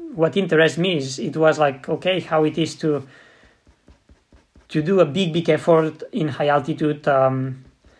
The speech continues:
after a big, big, big effort. And, and that's, uh, because, like, after doing that, I,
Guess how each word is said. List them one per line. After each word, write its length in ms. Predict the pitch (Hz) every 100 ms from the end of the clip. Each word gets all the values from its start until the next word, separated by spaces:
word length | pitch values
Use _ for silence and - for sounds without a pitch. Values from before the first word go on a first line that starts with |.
| _
after 280 | 147 - 156
a 20 |
big, 200 | 147 139
big, 400 | 143 131 - 170
big 180 | 139 139
effort. 380 | 151 160 143 131
And, 240 | 139 131 - - _ _ -
and 260 | 147 143
that's, 400 | 143 156 147 -
uh, 480 | 165 147 147 143 147 139
because, 640 | 156 160 156 147 - -
like, 220 | 139 135 - _ _ _
after 340 | - 139 - 147
doing 240 | 170 175
that, 260 | 160 170 165
I, 320 | 143 139 135